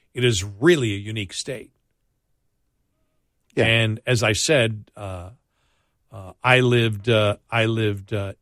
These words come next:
Speaker 1: in, in Portland, but technically lived in Portland, but over the top of Sylvan Hill, which means I had the, <laughs> I had the wilderness buffer between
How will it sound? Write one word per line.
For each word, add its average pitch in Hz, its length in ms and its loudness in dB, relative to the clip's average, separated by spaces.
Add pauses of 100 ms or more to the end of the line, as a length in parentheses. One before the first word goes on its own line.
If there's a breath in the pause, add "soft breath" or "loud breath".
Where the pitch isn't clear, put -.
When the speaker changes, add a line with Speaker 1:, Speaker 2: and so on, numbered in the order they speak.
Speaker 1:
in, 110 360 -6
in 113 200 -8
Portland, 117 600 4
but 104 180 -4 (520)
technically 123 460 0
lived 107 180 -6
in 101 80 -10
Portland, 110 400 -8
but 113 80 -2
over 117 180 0
the 107 120 -4
top 104 260 -4
of 101 80 -14
Sylvan 101 360 -6
Hill, 117 220 -2
which 101 220 -4
means 104 320 -8 (340)
I 113 100 0
had 104 200 0
the, 101 300 -2
<laughs> - 1800 -6
I 131 80 0
had 147 160 0
the 127 80 2
wilderness 123 500 0
buffer 147 400 0
between 113 540 -8